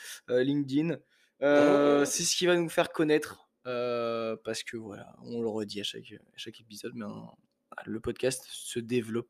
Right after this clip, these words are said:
Speaker 1: pas tout seul. Il y a pas de principe de hashtag ou,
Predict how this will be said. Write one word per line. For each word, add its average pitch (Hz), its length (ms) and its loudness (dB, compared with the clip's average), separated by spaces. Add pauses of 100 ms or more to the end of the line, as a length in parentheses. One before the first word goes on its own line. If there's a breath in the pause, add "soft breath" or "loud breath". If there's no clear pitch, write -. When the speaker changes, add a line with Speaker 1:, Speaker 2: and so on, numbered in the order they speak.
Speaker 1:
pas 123 140 4
tout - 300 -4
seul. 123 360 6 (380 loud breath)
Il - 40 -4
y - 40 2
a - 40 -4
pas 117 160 4
de 98 400 0
principe 110 400 -4
de 110 120 2
hashtag 113 500 2
ou, 101 260 -6